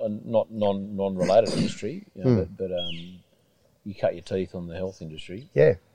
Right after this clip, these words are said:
Speaker 2: Yeah,
Speaker 1: And you
Speaker 2: absolutely.
Speaker 1: applied your skills to this one.
Speaker 2: Yeah. So it's, you know, I've got a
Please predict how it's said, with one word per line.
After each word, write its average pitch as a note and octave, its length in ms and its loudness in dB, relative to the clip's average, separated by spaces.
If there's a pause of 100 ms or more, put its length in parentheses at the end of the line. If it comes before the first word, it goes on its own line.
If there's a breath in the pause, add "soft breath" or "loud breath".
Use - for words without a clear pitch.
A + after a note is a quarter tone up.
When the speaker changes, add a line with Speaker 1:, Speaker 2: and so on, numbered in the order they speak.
(420)
Speaker 2:
Yeah, - 120 6
Speaker 1:
And - 80 4 (140)
you - 60 2
Speaker 2:
absolutely. A2 380 8
Speaker 1:
applied F#2 280 8
your E2+ 140 -6
skills F2+ 380 -8
to F2+ 120 -12
this F2+ 200 -14
one. F#2 180 -16 (180)
Speaker 2:
Yeah. F2 300 4 (300)
So B2 120 4
it's, - 320 0
you A2+ 80 -8
know, G#2+ 200 10
I've A#2+ 80 10
got A2 100 4
a G2+ 100 2